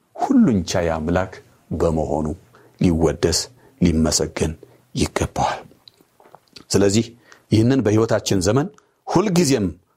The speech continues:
አስታውሰን፣ ሳንረሳ፣ ሳንዘነጋ የምድራችን ውጥረቶች ሁሉ የኔና የናንተን የአምልኮ ጊዜ ሳይሻሙ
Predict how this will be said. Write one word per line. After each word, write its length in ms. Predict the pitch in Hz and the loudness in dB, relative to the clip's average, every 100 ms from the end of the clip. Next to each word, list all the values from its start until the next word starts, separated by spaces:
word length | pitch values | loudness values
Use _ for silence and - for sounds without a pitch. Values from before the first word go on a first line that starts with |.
| _ | _
አስታውሰን፣ 640 | 139 175 - - 117 123 - - _ _ - | -2 0 -2 -2 0 -2 -6 -12 _ _ -4
ሳንረሳ፣ 600 | - 208 226 214 170 - 85 - _ _ - | 0 2 2 2 2 0 -4 -8 _ _ -2
ሳንዘነጋ 720 | 147 151 156 131 131 110 78 - _ _ - | 0 2 2 2 2 -2 -6 -10 _ _ 0
የምድራችን 680 | 139 175 170 196 196 - 240 233 _ _ _ _ _ - | 2 2 2 -2 -2 -2 -2 -2 _ _ _ _ _ 0
ውጥረቶች 540 | 175 202 185 151 - - - _ _ _ _ | 2 2 2 0 -2 -12 -16 _ _ _ _
ሁሉ 260 | 285 247 196 101 | -2 2 2 2
የኔና 340 | 117 170 180 180 | 2 4 2 2
የናንተን 540 | 170 170 165 165 190 | 4 2 2 0 2
የአምልኮ 440 | 156 160 170 165 156 | 2 2 0 0 0
ጊዜ 220 | 127 131 117 - _ _ - | -2 0 0 -4 _ _ -6
ሳይሻሙ 640 | - 247 220 - 180 165 | 0 0 0 0 0 0